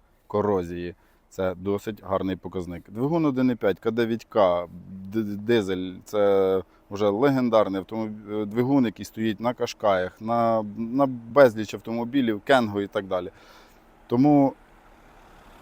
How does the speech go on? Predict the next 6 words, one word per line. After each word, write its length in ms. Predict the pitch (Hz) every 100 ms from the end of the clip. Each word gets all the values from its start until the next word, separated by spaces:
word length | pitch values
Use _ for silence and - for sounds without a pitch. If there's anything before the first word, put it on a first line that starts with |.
| - -
про 140 | 120
цей 220 | - 135
двигун 440 | 123 123 117 120 123 -
знають 460 | 104 110 107 110 -
уже 240 | 104 107 98
всі 380 | - 123 123